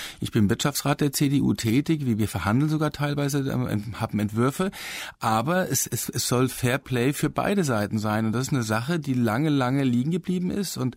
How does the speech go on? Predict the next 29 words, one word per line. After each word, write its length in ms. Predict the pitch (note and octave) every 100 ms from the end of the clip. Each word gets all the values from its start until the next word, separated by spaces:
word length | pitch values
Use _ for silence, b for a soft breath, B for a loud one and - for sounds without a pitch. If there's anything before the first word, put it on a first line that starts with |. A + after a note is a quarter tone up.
| B B B
Trump 340 | - A#2 C#3+
hat 140 | A#2 A2+
auch 100 | -
gegenüber 340 | A#2 G#2+ A2
China 420 | - - G3+ F3+
gesagt, 440 | C#3 A#2+ A#2 C#3+ - B B -
wie, 240 | A2 C3+
ihr 240 | - D3+
könnt 300 | C3+ C#3+ B2+
nicht 140 | E3+ -
eure 200 | A#2+ C3
Überkapazitäten 880 | D3+ D3+ D3 C3+ C#3 C#3+ D3+ F3 D#3
bei 180 | C3 -
uns 280 | D3 C#3
abladen 580 | - A2 - B2+ C3 D3+
und 220 | C3 B2+
dann 160 | A#2 B2+
füllt 280 | - C#3 C3
ihr 160 | -
euch 240 | - C3+ -
eure 200 | A#2+ C3
Tresore 500 | - C3 A#2+ B2+ D3+
mit 140 | C#3
unseren 380 | - C3+ C#3+ D3+
T-Bills, 560 | - A#3+ F#3+ G#2 D#2+ - B B B
also 160 | A#2+ B2+
mit 180 | C3+
unseren 220 | C#3+ D3 D#3+
Staatsanleihen. 680 | F#3+ A3 G#3 F#3 A#2 G#2